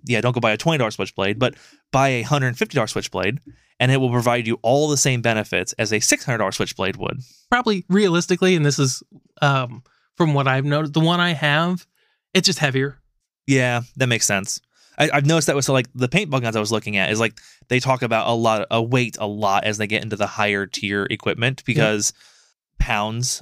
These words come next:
Speaker 1: a half a pound here or a pound there really adds up.
Speaker 2: When you've got a whole kit, it really adds up.
Speaker 1: Yep.
Speaker 2: And you're, here's the thing, it's kinda like when, we're gonna harken back to Magic all the time 'cause fundamentally we are Magic players.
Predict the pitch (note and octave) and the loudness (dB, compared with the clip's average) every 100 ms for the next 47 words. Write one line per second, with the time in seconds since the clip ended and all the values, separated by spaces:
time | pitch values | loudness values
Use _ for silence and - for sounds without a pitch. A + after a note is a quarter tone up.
0 | - G2+ B2+ B2+ B2+ - B2 A#2+ - B2+ | -8 -4 0 0 0 0 0 0 2 2
1 | C3 G#2+ G2+ - A2 A#2+ A2+ A2+ G#2 G#2 | 2 -2 -4 -6 -2 0 0 0 0 0
2 | G#2 G#2 G#2 F#2+ G2 G2 G2 D#3 D3 C#3 | 0 0 0 0 0 2 4 4 2 2
3 | C#3+ C3+ D#3+ C#3+ - F#3 E3 E3 D3+ D3 | 2 2 2 0 0 0 0 -6 -2 0
4 | D#3 D3 D3+ C#3+ C3+ - - C#3+ C#3+ D3 | 2 2 0 0 0 0 0 2 4 4
5 | D3+ - - _ G3+ A3 F3 E3+ E3 D3+ | 2 -6 -20 _ 0 2 2 0 0 -2
6 | - D3+ D3+ C#3+ C3 - _ F#3+ D#3+ C#3+ | -2 0 0 -2 -4 -14 _ 0 2 2
7 | C3+ - - - D3 D3 C3+ - - D3 | -4 -10 -16 -2 0 2 0 -2 -2 0
8 | C#3+ C3+ B2 D3 C3+ B2+ C3 B2 B2 C#3+ | 0 0 0 0 0 0 0 0 0 0
9 | C3 C#3 - D#3+ C#3 C3+ C3 B2+ B2 A#2+ | 0 -2 0 0 2 0 0 0 0 0
10 | D#3 F#3 C3+ B2+ C3 C3+ | 2 0 0 -2 -2 -2